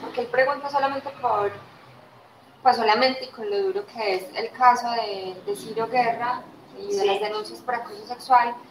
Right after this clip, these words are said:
Speaker 1: pero yo ya tenía acá hace rato en el tintero también como preguntarte por ser mujer productora, si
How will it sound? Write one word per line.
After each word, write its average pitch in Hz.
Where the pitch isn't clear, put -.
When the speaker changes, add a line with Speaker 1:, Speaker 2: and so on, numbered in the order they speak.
Speaker 1:
pero 240
yo 226
ya 226
tenía 269
acá 254
hace 247
rato 247
en 233
el 226
tintero 233
también 196
como 214
preguntarte 196
por 202
ser 233
mujer 240
productora, 233
si 196